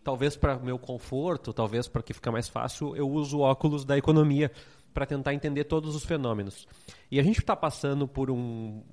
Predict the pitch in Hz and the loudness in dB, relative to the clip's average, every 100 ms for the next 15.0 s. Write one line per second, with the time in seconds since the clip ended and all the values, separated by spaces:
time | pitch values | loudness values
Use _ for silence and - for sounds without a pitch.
0 | - 120 127 123 117 117 - 139 120 151 | -18 -6 -2 0 -2 -4 0 0 2 0
1 | 180 - 117 123 113 131 127 - 113 - | -2 -2 -4 -2 0 0 0 -4 -8 -4
2 | 131 110 98 - _ - _ _ _ _ | -2 -2 -4 -10 _ -20 _ _ _ _
3 | _ _ _ _ _ _ _ _ _ _ | _ _ _ _ _ _ _ _ _ _
4 | 165 180 214 - 202 175 - 185 196 135 | -2 0 0 -2 -8 -10 -4 -2 0 -2
5 | 127 127 117 120 131 123 123 117 - 117 | -2 -4 -2 -2 -2 -4 -6 -8 -4 -4
6 | 120 113 120 120 120 113 127 143 143 139 | -2 2 2 2 0 0 0 -2 -2 -8
7 | 127 120 - 143 131 123 110 107 110 123 | -4 -2 0 0 -2 -2 -2 -2 0 0
8 | 120 117 110 - 160 202 - 147 127 123 | 0 -2 -4 -6 -2 -2 -2 -4 -2 -2
9 | 123 123 117 - 127 117 110 117 139 147 | -2 -2 -4 -8 -6 -6 -4 -2 0 -2
10 | - - - - 160 175 190 208 170 147 | -6 -20 -20 -10 -2 0 0 0 0 2
11 | 160 180 - 170 156 151 185 175 175 160 | 0 0 -2 -2 -2 -2 0 2 0 0
12 | 175 151 127 120 117 - _ 165 160 175 | -4 -4 -4 -6 -8 -16 _ -4 -4 -4
13 | - 147 147 170 196 170 170 160 - 165 | -2 0 2 0 0 -4 -6 -6 -4 -4
14 | 196 175 151 151 147 165 131 127 - | -2 -2 0 -2 -4 -4 -4 -4 -8